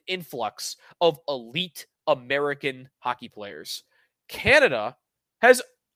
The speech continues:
always given us elite hockey players, always been this big pool of hockey.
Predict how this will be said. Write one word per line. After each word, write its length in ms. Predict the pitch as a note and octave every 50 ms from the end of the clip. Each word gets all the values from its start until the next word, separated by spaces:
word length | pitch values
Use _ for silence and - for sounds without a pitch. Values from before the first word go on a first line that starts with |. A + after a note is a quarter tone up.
| -
always 340 | - C#4 D4+ C#4+ B3 F#3+ D3
given 240 | C3+ C#3+ B2 A#2+ A#2
us 140 | A2+ - - -
elite 320 | D3 C#3 C3+ C#3 C3 -
hockey 280 | - A#2+ A2+ - A2+ -
players, 380 | - G#2 G2 F2 F#2+ C3 - -
always 420 | A3 B3 C#4 C#4 C#4 C#4 B3 G3
been 260 | E3 A3+ A3+ A3+ A3
this 160 | G#3 F3 D3+
big 480 | C#3+ C3+ - - G#3 G#3+ G#3+ F3 D3 -
pool 480 | - - G3+ E3+ D3+ D3 C3+ C3 - _ - - - _ -
of 180 | D3+ D3 C3+ B2
hockey. 280 | - - C3+ B2+ -